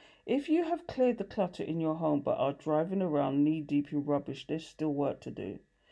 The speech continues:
Your car is like a small world unto itself. Do you cringe and apologize for the state of it whenever you give someone a lift? How many times a week do you think of your,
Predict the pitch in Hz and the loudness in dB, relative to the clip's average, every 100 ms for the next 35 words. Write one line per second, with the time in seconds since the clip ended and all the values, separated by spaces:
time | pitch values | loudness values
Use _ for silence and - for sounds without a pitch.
0 | - - - 202 202 - 240 262 262 - | -20 -20 -2 0 0 0 0 2 -2 -2
1 | 151 147 170 165 - 165 156 151 147 143 | -2 -2 -6 -12 -6 -2 0 2 2 2
2 | 139 - 135 139 151 143 - - 135 120 | 0 -2 -2 -4 -6 -6 -6 -4 -2 -2
3 | - - 311 349 359 370 - 247 151 - | -6 -2 0 0 -2 -4 -6 -2 0 -2
4 | 139 - - 175 175 - 135 - - - | -6 -8 -4 -2 0 0 -2 -2 -10 -12
5 | - - 123 135 123 123 - - - _ | -4 -2 -2 -4 -4 -6 -8 -20 -20 _
6 | - 180 - 160 170 160 156 170 - 147 | 0 2 2 0 0 -4 -4 -6 0 0
7 | 143 - - 147 139 143 - 151 139 127 | 0 -6 -2 -2 0 -2 0 -2 0 -2
8 | - - - - - 330 381 381 370 - | -6 -14 -20 -8 2 2 4 2 0 -2
9 | 277 208 208 180 175 156 - 147 151 160 | -2 0 -2 -2 -2 -2 -4 -4 -4 -6
10 | - 143 147 147 147 | -2 -2 -2 -4 -4